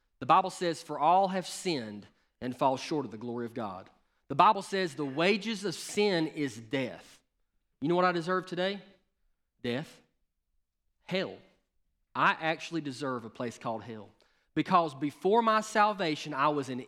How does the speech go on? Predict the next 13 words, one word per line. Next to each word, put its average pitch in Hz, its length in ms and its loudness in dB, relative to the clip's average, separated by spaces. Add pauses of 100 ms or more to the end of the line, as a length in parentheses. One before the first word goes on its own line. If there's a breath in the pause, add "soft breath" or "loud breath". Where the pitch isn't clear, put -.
enemy 123 500 -4
of 107 120 -12
God. 110 380 -8 (580)
Everything 202 500 2
I 190 220 2
stood 202 480 -2
for 131 240 -4
was 127 220 -4
against 123 500 -6
everything 123 440 -8
he 123 160 -8
stood 98 320 -14
for. 87 260 -18